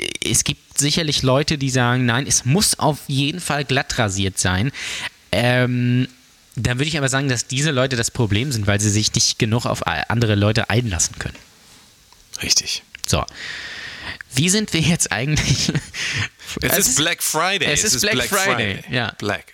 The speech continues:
Speaker 1: Es ist ja
Speaker 2: Friday.
Speaker 1: Cyber Week auch.
Speaker 2: Ja.
Speaker 1: Ja? Besonders
Speaker 2: Neues
Speaker 1: bei den
Speaker 2: Thema,
Speaker 1: Hackern.
Speaker 2: neues Thema. Black Friday.
Speaker 1: Ja.
Speaker 2: Am Black Friday,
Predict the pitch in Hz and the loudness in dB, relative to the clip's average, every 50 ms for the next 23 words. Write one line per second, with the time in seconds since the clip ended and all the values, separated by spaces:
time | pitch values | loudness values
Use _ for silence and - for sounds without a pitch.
0 | _ - - 151 156 196 - - 196 170 - - - 180 214 247 214 175 131 117 | _ -4 -2 -2 0 0 0 0 0 0 0 0 0 0 -2 -2 -2 0 0 0
1 | 117 113 - 113 120 117 - - - - _ - 107 90 85 87 - 90 - - | -2 -2 0 0 0 0 -2 -6 -10 -10 _ -4 -2 -2 -2 -4 -6 -10 -16 -10
2 | - 104 98 92 - - - _ - 131 117 143 - - _ _ _ _ _ _ | -6 -6 -6 -6 -8 -12 -16 _ -4 -2 -2 -2 -4 -6 _ _ _ _ _ _
3 | - - 127 123 147 123 143 165 165 143 - 160 151 147 147 139 117 98 90 85 | -6 -4 -2 0 2 2 2 2 2 2 2 2 2 2 2 0 0 -2 -4 -6
4 | - - - - 127 131 131 120 104 - - 110 98 90 87 85 90 - - _ | -6 -2 0 0 2 2 0 0 0 -2 -2 -2 -4 -4 -4 -6 -6 -8 -12 _
5 | - 113 113 113 - - - 120 120 123 131 139 139 143 156 160 - - - - | -4 -2 -2 -2 -2 -2 -2 0 0 0 0 0 0 0 -2 -4 -6 -10 -14 -16
6 | - - - - _ _ - - 101 - - 107 110 107 107 107 107 - - - | -18 -20 -20 -20 _ _ -4 -2 -2 0 -2 -2 -2 0 0 -2 -2 -2 -2 -2
7 | - 104 101 107 107 120 120 123 135 147 | 0 0 0 0 0 0 0 -2 -2 -4